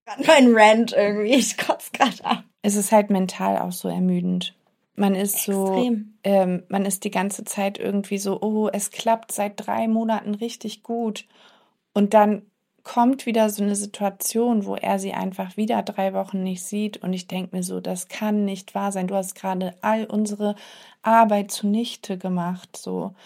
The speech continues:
Speaker 1: Ja.
Speaker 2: Also ich kann mal, äh, noch mal zu der Situation erzählen. Ich hatte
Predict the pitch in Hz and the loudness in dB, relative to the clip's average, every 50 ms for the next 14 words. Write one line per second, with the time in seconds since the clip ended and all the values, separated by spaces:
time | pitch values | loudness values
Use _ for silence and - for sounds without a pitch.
0 | - - - 214 196 190 190 196 _ _ _ _ _ - 208 202 202 214 208 214 | -20 -18 -14 -14 -12 -14 -14 -18 _ _ _ _ _ 4 6 8 8 6 6 6
1 | - 233 233 233 226 208 202 196 196 185 - - 202 202 196 190 190 190 202 196 | 4 6 8 8 8 6 6 4 4 2 0 0 2 2 2 2 2 0 -2 0
2 | - 214 208 - - - 214 196 180 208 196 190 185 185 190 202 202 - - 202 | 0 -2 -2 -2 -2 0 0 0 2 4 4 4 4 4 2 -2 -8 -6 -4 -4
3 | 196 196 196 - - 202 196 185 - - 190 - - - 202 196 202 202 196 196 | -4 -4 -4 -6 -4 -4 -4 -4 -4 -8 -6 -4 -6 -2 0 0 2 2 2 0
4 | 202 202 - _ - 202 208 - - 214 220 220 - - 240 240 233 240 247 247 | 0 -2 -4 _ 0 0 0 0 0 0 0 0 -2 -2 -2 0 2 2 2 0
5 | 247 254 | -2 -4